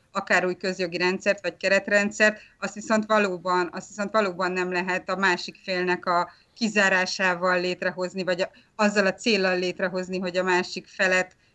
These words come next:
ö, a másik felet megsemmisítse, vagy pedig a győztes felet örökre a hatalomba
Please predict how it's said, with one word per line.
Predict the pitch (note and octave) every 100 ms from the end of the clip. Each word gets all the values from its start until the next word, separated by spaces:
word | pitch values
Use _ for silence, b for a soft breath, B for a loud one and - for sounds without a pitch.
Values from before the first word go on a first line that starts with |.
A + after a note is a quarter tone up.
| _
ö, | F3 F3 F3 F3
a | F3+
másik | F#3+ F#3+ - F#3
felet | - F#3 F3
megsemmisítse, | F#3+ F3+ G3 F3+ F#3 F#3+ - G3
vagy | F3+ -
pedig | F#3 F3+
a | F3
győztes | F3+ F3+ - - -
felet | F#3 F3 F3 B B
örökre | G3 F#3+ F#3 F#3 F3+
a |
hatalomba | F3 F#3 F#3+ F3 F3 F3 F3